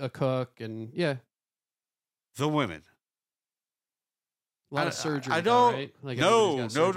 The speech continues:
Speaker 1: surgery.
Speaker 2: no, no, no. It's more people go there for the surgery. Like, I'm going there to get my teeth done. My teeth are jacked up from the coke. So, yeah, that, the,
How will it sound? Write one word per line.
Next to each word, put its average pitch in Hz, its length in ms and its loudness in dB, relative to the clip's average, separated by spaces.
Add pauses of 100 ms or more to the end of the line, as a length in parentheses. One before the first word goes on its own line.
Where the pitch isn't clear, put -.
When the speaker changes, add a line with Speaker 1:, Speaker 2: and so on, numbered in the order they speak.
(140)
Speaker 1:
surgery. 170 120 -2
Speaker 2:
no, 175 220 2
no, - 20 -
no. 151 580 -2
It's 120 160 -6
more 170 220 2
people 156 280 -4
go 147 200 2
there 131 340 0
for 135 140 -8
the 110 60 -6
surgery. 92 300 -6
Like, 95 220 -6
I'm 104 220 -4
going 156 180 0
there 117 120 -2
to 110 40 -4
get 104 140 -6
my 90 100 -8
teeth 131 240 -8
done. 95 140 -6
My 107 80 -6
teeth 110 240 -10
are 85 80 -12
jacked 110 400 -8
up 78 160 -12 (140)
from 92 200 -8
the 90 60 -8
coke. 82 260 -10 (1080)
So, 110 800 0 (680)
yeah, 151 260 0 (140)
that, 139 380 0 (200)
the, 131 200 -4